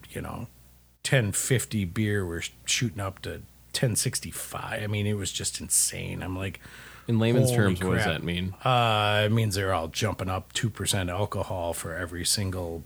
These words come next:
Speaker 1: batch of beer that I was putting in there. So I had to, had to adjust all my efficiency rates and readjust all my recipes based on that. It's, you know, when we get to the new place, I'll have a mill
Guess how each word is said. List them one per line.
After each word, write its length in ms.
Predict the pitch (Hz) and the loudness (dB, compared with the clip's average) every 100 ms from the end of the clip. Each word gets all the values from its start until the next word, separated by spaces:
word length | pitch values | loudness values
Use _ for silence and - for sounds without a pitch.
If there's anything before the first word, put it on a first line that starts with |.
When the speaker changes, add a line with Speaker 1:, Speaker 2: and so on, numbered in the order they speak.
| - | -8
Speaker 1:
batch 300 | - 101 95 | -4 -2 -2
of 80 | 90 | -4
beer 200 | 82 101 | -4 -2
that 140 | 101 87 | -2 -4
I 60 | |
was 100 | 87 | -6
putting 240 | - 110 90 | -4 -6 -6
in 80 | 87 | -4
there. 200 | 90 87 | -4 -2
So 180 | - | -2
I 120 | 92 95 | -2 0
had 240 | 104 98 | 0 0
to, 180 | 92 85 - - - - - | -2 -4 -6 -20 -20 -20 2
had 160 | 147 | 4
to 80 | 123 | 4
adjust 400 | 113 117 113 - | 2 2 2 2
all 80 | 113 | 2
my 140 | 107 | 2
efficiency 600 | 95 85 123 - 113 - | 2 2 0 2 0 0
rates 520 | 92 90 95 - - - | 0 0 0 2 0 0
and 380 | 104 95 92 92 | -2 -2 -2 -2
readjust 500 | 113 110 95 95 - | 2 2 2 -2 -2
all 120 | 95 | -2
my 100 | 92 | -4
recipes 640 | 85 95 - 95 98 87 | -2 0 0 -2 -4 -4
based 440 | - - 101 85 - | -4 -4 -2 -2 -4
on 180 | 87 90 | -4 -4
that. 260 | 87 87 80 | -4 -6 -6
It's, 340 | 110 107 - - - - - - - - - - - _ _ | -4 0 0 -2 -8 -20 -20 -20 -20 -20 -20 -20 -20 _ _
you 160 | 139 139 | 4 6
know, 120 | 117 | 6
when 200 | 117 156 | 6 8
we 80 | 151 | 8
get 140 | 143 | 6
to 60 | 131 | 6
the 100 | 139 | 8
new 120 | 139 | 8
place, 300 | 135 135 120 | 8 4 4
I'll 80 | 117 | 4
have 160 | 127 | 4
a 40 | 107 | 4
mill 340 | 117 120 120 | 4 6 4